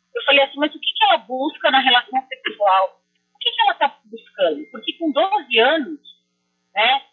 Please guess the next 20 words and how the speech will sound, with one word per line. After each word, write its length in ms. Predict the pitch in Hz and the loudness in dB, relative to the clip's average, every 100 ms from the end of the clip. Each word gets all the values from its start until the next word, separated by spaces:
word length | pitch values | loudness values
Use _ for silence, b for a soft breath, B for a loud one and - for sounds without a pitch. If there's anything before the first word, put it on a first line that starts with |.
| _ _ _ | _ _ _
ela, 420 | 196 226 240 247 - | -2 0 2 0 0
ela, 420 | 208 247 254 226 | -2 -2 -2 -4
o 320 | - _ _ | -8 _ _
que 120 | _ - | _ -8
que 80 | |
ela 100 | 403 - _ | -8 -8 _
tá 100 | 339 | -8
buscando? 560 | 233 - - 233 226 220 | -8 -18 -6 -4 -4 -4
Qual 220 | 339 370 | -6 -6
é 60 | 359 | -8
esse 240 | - _ | -12 _
desejo? 640 | 277 262 - 208 196 170 170 - | -8 -8 -8 -6 -4 -4 -8 -6
E 60 | |
aí 80 | 233 | -4
eu 80 | 277 | -4
perguntei 420 | 330 302 - 277 | -4 -6 -8 -8
pra 240 | 277 330 294 | -4 -4 -2
mãe 300 | 269 330 285 - _ _ _ _ _ _ | -4 -2 -4 -8 _ _ _ _ _ _
quanto, 320 | 262 285 320 _ _ _ _ _ | -2 -2 -4 _ _ _ _ _
quanto 240 | 285 320 | -6 -6